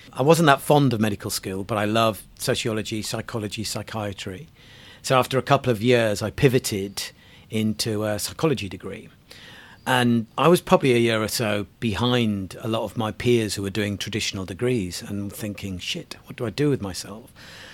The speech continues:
And someone suggested, actually, it was the head of department from my psychology faculty. He had a friend that he knew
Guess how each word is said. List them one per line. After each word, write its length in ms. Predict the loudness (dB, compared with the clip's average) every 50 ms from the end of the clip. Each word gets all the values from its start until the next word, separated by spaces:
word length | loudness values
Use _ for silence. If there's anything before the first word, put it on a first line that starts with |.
| -20 -20 -20 -20 -8 -2 2
And 360 | 4 4 4 4 4 2 0 -4 -6 0
someone 400 | 4 6 8 8 8 8 6 4
suggested, 520 | 2 0 2 2 2 2 0 0 -2 -2
actually, 320 | -2 -2 -4 -4 -4 -4
it 100 | -6 -4
was 320 | -4 -4 -2 -2 -2 -4 -4
the 160 | -4 -4 -2
head 180 | 0 0 0 0
of 80 | -2
department 680 | -4 -6 -8 -4 -4 -4 -4 -4 -6 -10 -10 -12 -14 -16
from 540 | -14 -8 -6 -4 -4 -4 -6 -6 -8 -10 -10 -8
my 260 | -6 -4 -4 -4 -4
psychology 520 | -4 -4 -4 0 4 4 6 6 4 2 -2
faculty. 640 | -4 -6 -10 -10 -12 -12 -10 -10 -10 -10 -12 -14 -18 -20 -20 -20 -20 -20 _ -20 -20 -20 -8
He 180 | 0 4 6 8
had 140 | 8 8 6
a 60 | 6
friend 380 | 2 0 0 0 0 0 -2 -4
that 100 | -4 -4
he 80 | -4
knew 260 | -2 -2 -2 -4 -6